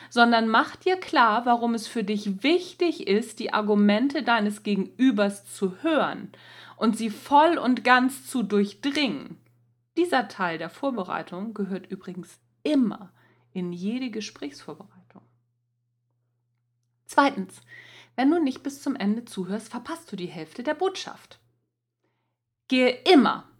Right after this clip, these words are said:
und ich meine wirklich immer davon aus, dass du nicht wissen kannst,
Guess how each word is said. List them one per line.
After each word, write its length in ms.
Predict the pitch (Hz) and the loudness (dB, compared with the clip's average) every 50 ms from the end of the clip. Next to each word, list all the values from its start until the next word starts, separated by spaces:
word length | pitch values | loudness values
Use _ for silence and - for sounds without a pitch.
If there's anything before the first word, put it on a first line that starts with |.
| _ _ | _ _
und 140 | - 202 202 | -6 -6 -4
ich 140 | 202 202 - | -4 -6 -6
meine 480 | 220 220 214 214 214 208 208 208 214 | -4 -4 -4 -4 -4 -4 -6 -4 0
wirklich 440 | 302 359 370 370 - 359 - - - - | 2 0 2 2 -2 -2 -4 -4 -8 -4
immer 360 | - 320 359 349 349 359 349 302 | 0 2 4 6 6 4 4 4
davon 400 | 277 277 277 - 294 285 - - | 2 0 0 0 -2 -2 0 0
aus, 440 | - 196 165 180 269 277 - - _ _ _ _ _ _ _ _ _ - | 0 0 0 -2 -4 -8 -10 -16 _ _ _ _ _ _ _ _ _ 0
dass 280 | 226 233 214 214 - | 2 2 2 -2 -8
du 140 | - 226 233 | -8 -2 2
nicht 640 | 240 247 269 294 320 370 349 359 - - - 220 226 | 4 4 6 6 4 4 2 -2 -8 -12 -12 -4 -2
wissen 320 | 302 311 311 - 277 277 | -2 -2 0 0 0 0
kannst, 340 | 277 - 262 254 254 247 - | 0 -2 -4 -4 -4 -6 -10